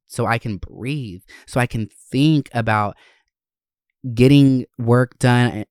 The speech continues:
and, and being able to effectively and efficiently execute my work. Because even this podcast, like, I didn't wanna set up downstairs <laughs> in the kitchen, which is where I usually film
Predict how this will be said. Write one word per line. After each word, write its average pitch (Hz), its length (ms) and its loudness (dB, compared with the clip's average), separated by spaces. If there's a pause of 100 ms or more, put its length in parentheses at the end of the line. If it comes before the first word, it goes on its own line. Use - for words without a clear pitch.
and, 113 320 0
and 107 400 -4 (600)
being 127 200 2
able 135 220 2
to 117 160 -4
effectively 120 1200 -6
and 107 140 -6
efficiently 104 880 -6 (460)
execute 113 840 -6 (380)
my 104 240 -2
work. 92 360 -10 (140)
Because 110 300 -4
even 135 240 -2
this 135 140 -2
podcast, 120 720 -4
like, 98 300 -4 (380)
I 117 180 2
didn't 120 360 0
wanna 120 200 2
set 110 240 0
up 110 160 -2
downstairs 104 920 0
<laughs> - 40 -16
in 107 120 -6
the 95 80 -4
kitchen, 127 500 -2
which 101 160 -6
is 101 140 -8
where 101 240 0
I 92 60 -2
usually 98 380 -6
film 127 520 -2